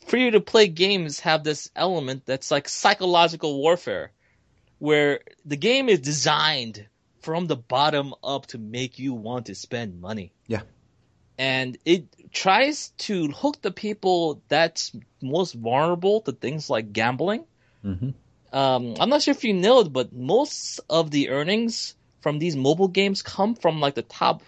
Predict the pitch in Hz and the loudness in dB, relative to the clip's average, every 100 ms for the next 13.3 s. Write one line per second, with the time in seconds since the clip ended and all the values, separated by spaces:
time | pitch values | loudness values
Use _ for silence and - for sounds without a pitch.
0 | - - 180 - 156 143 185 220 - _ | -16 -12 -8 -6 -4 -4 -4 -6 -14 _
1 | _ _ _ _ - - - 151 180 220 | _ _ _ _ -6 -4 0 2 4 4
2 | 226 - - _ _ _ - 151 143 190 | 2 -6 -14 _ _ _ -6 -4 4 4
3 | 254 247 - 180 - - 208 170 120 95 | 4 2 4 4 2 4 6 6 0 -4
4 | - - 208 220 214 202 175 165 127 135 | -6 2 4 4 4 0 -2 -4 -2 0
5 | 170 87 65 - - - 147 170 107 - | 0 -2 -8 -14 -14 -4 -4 -2 -6 -10
6 | - 120 139 202 - - - _ _ - | -8 -8 -4 -2 -4 -6 -18 _ _ -6
7 | 135 143 143 120 156 143 69 - - _ | -4 2 0 2 0 0 -4 -14 -20 _
8 | _ _ - 143 135 175 262 254 214 220 | _ _ 0 2 4 4 6 4 6 4
9 | 220 208 165 240 233 190 170 190 175 - | 2 -2 -4 -2 -2 0 -2 -2 -4 -2
10 | 196 185 170 156 160 151 180 185 165 156 | -2 0 0 0 -4 -6 -6 2 4 6
11 | 160 117 139 185 208 285 202 170 139 247 | 4 0 -6 -6 -4 -2 0 0 0 0
12 | 147 110 123 151 147 120 110 110 107 - | 0 -2 -4 -2 0 2 0 0 -2 -2
13 | 110 139 170 | -4 -2 -4